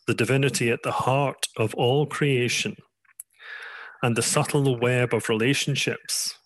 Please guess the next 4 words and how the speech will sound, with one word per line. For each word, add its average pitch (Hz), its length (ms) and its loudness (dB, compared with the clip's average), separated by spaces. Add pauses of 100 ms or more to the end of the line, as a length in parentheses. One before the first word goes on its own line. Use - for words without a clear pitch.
(180)
which 127 240 -2
connect 117 500 0 (200)
all 117 240 2
beings. 123 840 -2